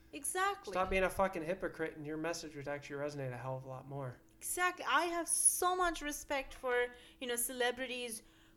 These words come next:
Speaker 1: who have an, a, a charity that they, you know, they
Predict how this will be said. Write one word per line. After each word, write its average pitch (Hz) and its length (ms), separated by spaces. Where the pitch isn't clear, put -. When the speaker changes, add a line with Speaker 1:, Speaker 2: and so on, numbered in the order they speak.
Speaker 1:
who 262 480
have 254 420
an, 226 240
a, 214 220
a - 20
charity 254 500
that 226 180
they, 220 180
you 220 180
know, 220 60
they 208 180